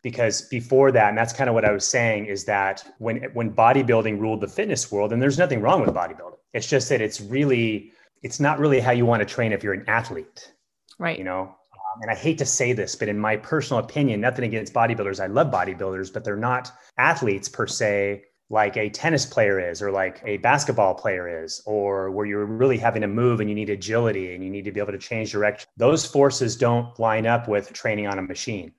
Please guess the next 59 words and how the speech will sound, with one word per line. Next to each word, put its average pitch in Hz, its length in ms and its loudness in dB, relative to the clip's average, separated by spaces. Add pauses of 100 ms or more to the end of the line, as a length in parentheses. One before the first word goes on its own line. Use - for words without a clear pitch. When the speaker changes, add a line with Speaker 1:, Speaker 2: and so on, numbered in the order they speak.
(140)
Speaker 2:
Right. 160 160 -6
Speaker 1:
You 113 80 -6
need 110 140 -4
to 104 60 -8
be 110 80 -4
using 107 460 -4
real 113 160 2
gravity, 104 540 4
what, 107 160 -2
like 104 240 0
I 110 100 4
call 107 300 6
it, 101 180 -2
machine 117 420 -2
strength 110 380 -4
versus 101 320 -4
real 98 400 0
world 107 320 0
strength. 87 420 -6
The - 80 -12
two 139 220 -2
don't 113 180 2
translate. 101 580 -4 (180)
When 110 160 -4
we 135 100 2
started 135 400 4
training 190 380 2
that 104 240 0
way, 113 360 0 (400)
especially 127 440 0
in 110 120 0
big 110 260 -2 (320)
gyms 120 360 0
and 101 100 -6
sports 180 340 0
teams, 110 200 -4
there 147 80 0
was 226 100 -2
a, 190 140 -2
the 139 140 -2
injuries 131 420 0
really 165 260 0
went 165 200 2
up. - 240 -4 (160)
And 110 260 0
when 113 140 -2
we, 117 180 0 (180)
and 113 120 -4
if 110 120 -12
you 117 80 -2
look 135 140 2
at 120 80 -6
the 110 80 -4
statistics, 127 640 -2
if 104 60 -16
we 117 100 -4
go 110 200 2
back, 135 420 2
and 113 180 -6